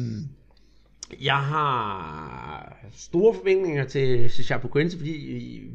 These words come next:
vi kan jo godt lide dem, det skal vi jo begge to indrømme. Men alligevel så frygter jeg lidt, at, at, at den her sejrsrus fra første kamp, det kan, det kan give dem en dukkert mod, mod Lanús.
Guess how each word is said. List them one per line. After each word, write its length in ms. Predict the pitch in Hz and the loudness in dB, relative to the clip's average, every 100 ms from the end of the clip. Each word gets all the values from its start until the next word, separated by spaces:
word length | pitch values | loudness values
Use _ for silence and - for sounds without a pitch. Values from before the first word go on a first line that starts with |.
| 123 | -10
vi 40 | 139 | -2
kan 160 | 160 | 2
jo 60 | 135 | 2
godt 200 | 147 135 147 | 0 -4 -6
lide 120 | 143 | -6
dem, 80 | 123 | -4
det 140 | 143 | -4
skal 140 | 143 156 | -2 -4
vi 40 | |
jo 60 | 139 | -2
begge 200 | 147 143 | -2 -4
to 120 | 139 | -6
indrømme. 320 | 143 170 143 - - - - | -4 -4 -6 -10 -14 -12 -6
Men 340 | 151 147 147 | -4 -4 -4
alligevel 380 | 139 143 185 160 | -6 -4 -4 -4
så 120 | 180 | -6
frygter 460 | - - 180 185 185 | -10 -2 -2 -2 -6
jeg 100 | 139 | -2
lidt, 220 | 160 170 | -2 -2
at, 300 | 156 131 123 | -4 -4 -4
at, 280 | - 139 - | -8 -14 -14
at 220 | 147 - | -14 -12
den 120 | 165 | -8
her 160 | 160 156 | -8 -8
sejrsrus 800 | - 160 156 113 - 156 185 - | -8 -8 -6 -8 -10 -10 -10 -12
fra 80 | 127 | -10
første 280 | - 170 - | -6 -6 -8
kamp, 300 | 143 143 - | -8 -8 -8
det 120 | 156 | -8
kan, 240 | 165 113 | -8 -8
det 80 | 139 | -10
kan 100 | 143 | -14
give 160 | 147 160 | -14 -10
dem 80 | 160 | -10
en 80 | |
dukkert 340 | - 151 165 156 | -8 -8 -8 -8
mod, 280 | 151 135 123 | -8 -8 -8
mod 200 | 143 143 | -10 -8
Lanús. 440 | 120 151 135 | -8 -8 -12